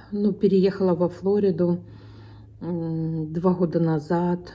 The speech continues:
У меня появились друзья. Я не могу без общения. Я очень дружелюбный человек. Э, плохо говорю на английском, поэтому иногда, может быть, со мной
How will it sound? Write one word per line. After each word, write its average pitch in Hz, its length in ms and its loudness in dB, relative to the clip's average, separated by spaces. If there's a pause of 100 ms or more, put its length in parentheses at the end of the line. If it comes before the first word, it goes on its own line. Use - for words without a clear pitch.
(240)
У 190 60 -4
меня 185 220 4
появились 170 640 0
друзья. 165 680 -2 (100)
Я 165 340 0
не 190 300 8
могу 185 360 8
без 185 300 0
общения. 175 840 0
Я 180 220 2
очень 175 480 0 (880)
дружелюбный 175 880 2
человек. 170 960 -2 (840)
Э, 170 380 -4 (760)
плохо 277 340 10
говорю 175 420 4
на 165 220 2
английском, 175 640 0
поэтому 160 500 0
иногда, 160 540 -2
может 156 360 -4
быть, 151 220 -8
со - 80 -6
мной 156 360 -2